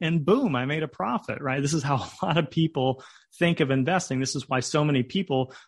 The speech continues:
are speculating on the crypto space, because they think, they predict that they're gonna buy today and that one day it's gonna be a ten X return, because historically that has happened in that space, but doesn't always happen. Sometimes people buy into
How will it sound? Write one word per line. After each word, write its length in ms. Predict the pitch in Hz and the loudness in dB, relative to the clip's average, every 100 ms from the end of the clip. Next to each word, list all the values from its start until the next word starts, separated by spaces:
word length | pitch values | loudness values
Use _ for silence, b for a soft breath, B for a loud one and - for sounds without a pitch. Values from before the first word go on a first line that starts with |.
| - | -4
are 140 | 127 | -2
speculating 800 | 120 - - 165 151 139 139 139 | 0 -2 0 0 2 4 4 2
on 100 | 131 | 0
the 80 | 123 | 0
crypto 500 | 117 - 214 - 120 | -2 0 0 0 -2
space, 460 | 117 - 120 123 - B B - | -2 -2 0 0 -2 B B -2
because 360 | 143 147 131 | 0 2 2
they 280 | 113 131 123 | 0 -2 -2
think, 400 | 117 - 208 165 | -2 2 2 4
they 160 | 139 123 | 2 0
predict 560 | - 123 190 170 - | 0 0 2 2 0
that 200 | 131 123 - - | -2 -2 -4 0
they're 160 | 131 | 2
gonna 180 | 131 123 | 2 2
buy 240 | 117 139 | 4 4
today 400 | 139 143 123 139 | 2 2 2 2
and 140 | 139 117 | 2 0
that 100 | - | -2
one 180 | 127 139 | -2 0
day 140 | 131 | -2
it's 140 | 131 | -2
gonna 180 | - 123 | -4 -4
be 180 | 120 135 | -2 0
a 120 | 113 107 | -2 -4
ten 180 | - 151 | -2 0
X 200 | 143 - | 0 -2
return, 440 | 135 - 190 165 | -6 0 2 4
because 420 | 139 131 147 131 - B B B _ _ | 2 2 2 2 -2 B B B _ _
historically 720 | - 123 - 180 247 - 139 139 | -6 -4 2 4 6 6 4 4
that 180 | 139 | 4
has 240 | 135 190 247 | 2 0 0
happened 400 | 185 139 - 127 | 0 0 0 -2
in 120 | 123 | -2
that 180 | 120 - | -4 -6
space, 340 | - 120 120 | -4 -4 -4
but 160 | - 143 | -2 2
doesn't 260 | 180 190 | 4 4
always 400 | - 170 151 143 | 2 4 6 6
happen. 440 | 135 127 117 120 131 | 4 2 0 -6 -6
Sometimes 480 | - 139 147 127 - | -4 0 0 0 0
people 220 | 147 131 | 0 0
buy 240 | 123 131 | 2 4
into 540 | 131 123 127 - 123 | 4 2 2 0 0